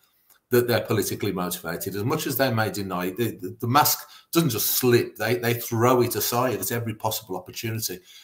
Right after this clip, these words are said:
And I think that if Liz Truss really is trying to be a conservative, uh, she's gonna really have a battle <laughs> behind the scenes that would make for a, you know, would probably make Yes Minister in the thick of it look like child's play compared to what she's gonna have to go through.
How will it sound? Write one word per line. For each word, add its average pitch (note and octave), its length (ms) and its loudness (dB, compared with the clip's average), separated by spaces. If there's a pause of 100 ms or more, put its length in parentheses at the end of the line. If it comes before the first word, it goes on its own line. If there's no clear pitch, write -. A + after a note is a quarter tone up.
(680)
And F3 100 6
I G3 100 8
think F#3 300 2
that C3+ 140 8
if D3 160 -4
Liz D3 220 0
Truss - 520 0 (400)
really B2 460 2 (180)
is - 200 -2 (300)
trying A#2 320 2
to A2 120 -4
be A#2 180 2
a - 40 -4
conservative, A2 840 -4 (520)
uh, A#2 300 2
she's C#3+ 220 -4
gonna C#3 320 -4
really A2+ 580 -2
have G#2+ 320 -2
a G2 80 -8
battle G2 500 -2
<laughs> - 40 -4
behind B2+ 420 4
the B2 80 0
scenes G2+ 600 0 (380)
that B2 120 6
would A#2+ 240 4
make A#2+ 260 0
for A#2+ 260 4
a, A#2 100 0
you A#2 60 -2
know, A2+ 100 -2
would A#2+ 180 -4
probably B2 220 0
make A#2 180 0
Yes B2+ 300 0
Minister A2+ 400 -2
in A2 80 -6
the G#2 80 -4
thick - 240 0
of F#2+ 100 -4
it G2 140 -4
look A#2+ 180 -4
like A2 220 -2
child's B2+ 400 0
play F#2 260 -6
compared G#2+ 360 -8
to F#2+ 60 -14
what G2+ 140 -6
she's G#2 200 -8
gonna F2+ 180 -8
have F#2 140 -6
to F#2 100 -16
go F#2 180 -6
through. - 300 -14